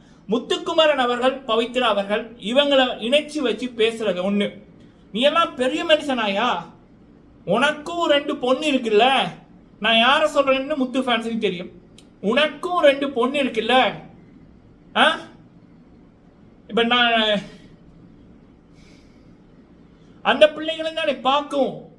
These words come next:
எங்க அப்பா என்ன பண்றாரு அப்படின்னு. ஆ? அந்த பிள்ளைங்களும் தானே பார்க்கும்.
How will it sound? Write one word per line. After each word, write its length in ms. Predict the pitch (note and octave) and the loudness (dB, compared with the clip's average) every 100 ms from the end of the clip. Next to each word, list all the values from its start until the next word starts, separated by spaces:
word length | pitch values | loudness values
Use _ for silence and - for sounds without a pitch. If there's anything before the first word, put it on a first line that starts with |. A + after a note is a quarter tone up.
| _ _ | _ _
எங்க 220 | A3 A#3+ | -4 0
அப்பா 240 | A#3 A#3 C#4+ | 0 2 0
என்ன 240 | C4+ C#4+ | 0 -4
பண்றாரு 760 | C4 B3 B3+ C4 B3 G#3+ F3 - - - | -4 -4 0 0 0 -2 -4 -10 -20 -6
அப்படின்னு. 760 | G3+ A3+ C4+ B3+ A3+ B3 E3+ D#3 - - _ _ _ _ _ - - - - - - - - _ - _ | -6 -2 -2 -2 -2 -2 -4 -10 -20 -20 _ _ _ _ _ -20 -20 -20 -20 -20 -20 -20 -20 _ -20 _
ஆ? 240 | - G3 G#3 - - _ _ _ - - _ - - | -2 -2 -2 -10 -20 _ _ _ -20 -20 _ -20 -4
அந்த 220 | F#3+ B3+ | 0 2
பிள்ளைங்களும் 400 | D4 D4 D#4 D#4 | 2 2 0 0
தானே 200 | D#4 D#4+ | 0 0
பார்க்கும். 760 | B3+ B3+ B3+ B3 C4+ G#3+ D#3+ | 2 0 0 2 2 2 -4